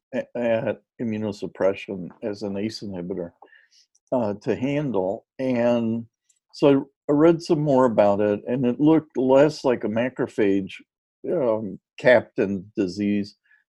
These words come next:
than like a s-, a mast cell. A-, uh, at first, actually, I thought it was eosinophil, and then reading some more, it looked like mast cell because of, um, two reasons. Number one,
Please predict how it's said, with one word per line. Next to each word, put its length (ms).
than 140
like 300
a 180
s-, 280
a 140
mast 500
cell. 320
A-, 100
uh, 180
at 100
first, 360
actually, 320
I 20
thought 220
it 40
was 240
eosinophil, 920
and 260
then 340
reading 380
some 220
more, 320
it 100
looked 240
like 200
mast 400
cell 280
because 880
of, 560
um, 560
two 180
reasons. 600
Number 260
one, 520